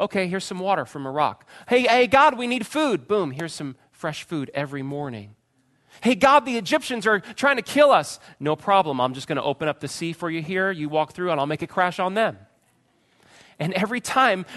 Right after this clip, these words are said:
God provides for them, he was revealing a part of his character. "I am the bread. I am the living water. I am life."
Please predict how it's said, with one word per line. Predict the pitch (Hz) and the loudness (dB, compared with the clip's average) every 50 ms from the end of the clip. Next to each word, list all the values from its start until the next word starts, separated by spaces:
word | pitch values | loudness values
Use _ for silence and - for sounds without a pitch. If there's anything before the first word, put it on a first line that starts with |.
| - - | -4 0
God | 196 202 220 - | 2 2 2 2
provides | 220 220 180 170 196 226 269 285 233 208 - | 0 0 2 4 4 6 4 4 0 -4 -8
for | - 180 160 | -6 -4 -2
them, | 131 147 139 135 131 139 147 - _ - - - | 0 0 2 2 0 -2 -6 -10 _ -20 -20 -6
he | - 202 220 | -4 0 2
was | 214 202 156 | 2 2 2
revealing | 190 208 185 151 214 240 254 240 214 208 | 2 0 0 2 2 2 2 4 2 0
a | |
part | - - - 214 208 208 | -2 0 0 2 2 2
of | 208 196 - | 0 -2 -6
his | - 165 202 190 - | -8 -8 -8 -8 -8
character. | - - - 240 247 254 233 208 - - 131 110 98 - _ _ _ - - - - - - | -10 -6 -2 0 0 0 0 -2 -4 -8 -8 -8 -8 -10 _ _ _ -20 -20 -20 -20 -6 -2
"I | 156 175 208 214 226 226 | 2 4 4 4 4 4
am | 226 214 202 202 190 | 2 0 -2 -2 -4
the | 185 | -6
bread. | 151 160 196 208 202 180 127 104 - - - - - - _ | -4 0 2 4 4 4 2 0 -4 -12 -20 -20 -20 -10 _
I | - 185 208 220 226 220 | 2 4 6 6 6 4
am | 214 190 175 160 156 151 147 | 2 0 0 0 0 0 0
the | 139 143 | -2 -2
living | 143 139 143 143 143 135 | -2 0 -2 -2 -2 -4
water. | 131 123 127 127 120 117 110 101 104 - - - - - - | -2 0 2 2 2 0 -2 -6 -8 -12 -16 -20 -10 -2 0
I | 180 208 208 214 208 | 2 2 4 2 2
am | 202 202 180 175 170 170 165 | 0 -2 -2 -4 -4 -2 0
life." | 170 175 175 165 135 110 - - - - - | 2 2 2 0 -2 -6 -12 -18 -20 -20 -20